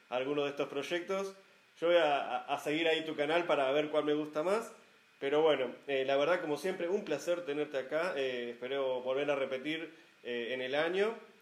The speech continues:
Este, y gracias por, por acompañar siempre a este proyecto, a este podcast de Vamos a Invertir y ayudar a to-, a todas estas personas que, que como yo también siguen aprendiendo y, y quieren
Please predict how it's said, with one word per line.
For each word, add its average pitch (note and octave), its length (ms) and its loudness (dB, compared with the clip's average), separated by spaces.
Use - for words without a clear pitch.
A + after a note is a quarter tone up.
Este, A#2+ 1000 -6
y B2 220 -10
gracias D3 360 0
por, B2+ 340 -2
por C3 160 -2
acompañar C#3 480 -2
siempre D#3 300 -4
a C#3 40 -2
este C3+ 160 -8
proyecto, C#3 440 -8
a - 20 -4
este B2+ 140 -10
podcast D3+ 360 -8
de B2 80 -8
Vamos C3+ 260 -6
a C3 40 -6
Invertir C3+ 500 -6
y B2+ 120 -6
ayudar C#3 320 -2
a D3 100 0
to-, C3 320 -4
a B2 80 -6
todas D3+ 240 -2
estas D3 200 -12
personas C#3+ 460 -6
que, A#2 360 -10
que B2 120 -12
como C3+ 220 -6
yo D#3 220 -4
también C#3+ 340 0
siguen D3 280 -4
aprendiendo C#3 680 -4
y, B2 300 -8
y B2 160 -14
quieren C3+ 500 -4